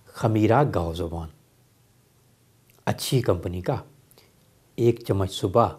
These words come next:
اور ایک چمچ شام کو لیجیے۔ دوسرا، اتریفل زمانی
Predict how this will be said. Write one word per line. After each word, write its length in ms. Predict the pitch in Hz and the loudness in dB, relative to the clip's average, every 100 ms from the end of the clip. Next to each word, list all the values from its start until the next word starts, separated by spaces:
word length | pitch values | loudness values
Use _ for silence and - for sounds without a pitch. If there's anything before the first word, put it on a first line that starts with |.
| _ _ | _ _
اور 160 | 107 107 | 2 2
ایک 220 | 104 104 | 2 -2
چمچ 240 | 98 98 98 | -4 -4 -6
شام 320 | - 90 85 | -6 -6 -6
کو 120 | - | -8
لیجیے۔ 420 | 90 90 104 90 - - _ _ _ _ _ _ _ _ _ _ _ _ _ | -8 -6 -4 -6 -8 -20 _ _ _ _ _ _ _ _ _ _ _ _ _
دوسرا، 420 | 92 117 107 - 80 - _ _ _ _ _ - | 2 2 4 0 -8 -10 _ _ _ _ _ -6
اتریفل 460 | 127 135 135 143 | 2 2 4 2
زمانی 440 | 110 95 87 82 | 2 -2 -2 -6